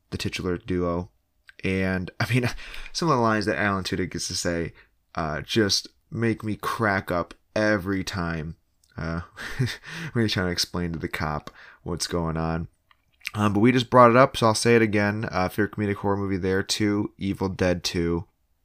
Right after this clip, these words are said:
You really can't go wrong with, um, it might, it, it might not be meant to be straight up comedic, but I think now it's gotten that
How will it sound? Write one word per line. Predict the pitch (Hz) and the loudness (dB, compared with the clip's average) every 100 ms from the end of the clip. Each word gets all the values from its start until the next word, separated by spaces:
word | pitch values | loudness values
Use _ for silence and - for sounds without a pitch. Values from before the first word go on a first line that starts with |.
| - | -6
You | 98 | 0
really | 101 95 | 2 2
can't | - 95 | 0 -2
go | 90 | -2
wrong | 87 87 | -2 -2
with, | 87 _ - | -6 _ -10
um, | - 80 82 - _ | -6 -6 -6 -10 _
it | - 113 | -4 -2
might, | 139 - - - - | -4 -4 -16 -16 -18
it, | - _ - - - _ _ _ _ _ _ _ 135 | -20 _ -20 -20 -20 _ _ _ _ _ _ _ -2
it | 139 | 2
might | 165 160 | 4 4
not | 147 | 4
be | 120 | 4
meant | 104 95 95 92 - - - | 0 -2 -2 -4 -8 -8 -4
to | 87 | -4
be | - 92 98 98 - | 0 0 0 -2 -2
straight | - 117 | 2 4
up | 110 | 4
comedic, | - 123 120 120 107 | 0 0 2 2 0
but | - 69 - _ _ _ _ - | -2 -2 -4 _ _ _ _ -10
I | 101 | -6
think | 110 95 | -4 -2
now | 92 87 | -2 -2
it's | 85 | -2
gotten | - 90 80 | 0 0 0
that | 87 85 78 | -2 -2 -4